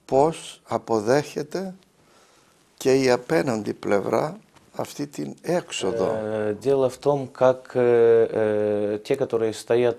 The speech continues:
Speaker 2: перед вами, воспринимают открытость.
Speaker 1: Και αν ωφελεί αυτό,
Speaker 2: И, и если это каким-то образом помогает,
Speaker 1: και όταν λέμε ωφελεί, το λαό στην πίστη,
Speaker 2: и имеем в виду, э, людей для того, чтобы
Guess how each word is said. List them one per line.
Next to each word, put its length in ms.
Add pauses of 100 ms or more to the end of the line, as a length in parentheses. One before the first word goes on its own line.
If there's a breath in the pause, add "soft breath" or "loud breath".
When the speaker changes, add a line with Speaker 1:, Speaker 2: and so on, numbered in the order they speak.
Speaker 2:
перед 280
вами, 600
воспринимают 840
открытость. 680 (400 loud breath)
Speaker 1:
Και 160
αν 140
ωφελεί 480
αυτό, 420 (960 loud breath)
Speaker 2:
И, 140
и 160 (140)
если 180
это 160
каким-то 380
образом 340
помогает, 720 (520)
Speaker 1:
και 100
όταν 220
λέμε 220
ωφελεί, 560 (500 soft breath)
το 100
λαό 280
στην 240
πίστη, 640
Speaker 2:
и 100
имеем 480
в 60
виду, 560 (320 loud breath)
э, 340
людей 720
для 140
того, 180
чтобы 280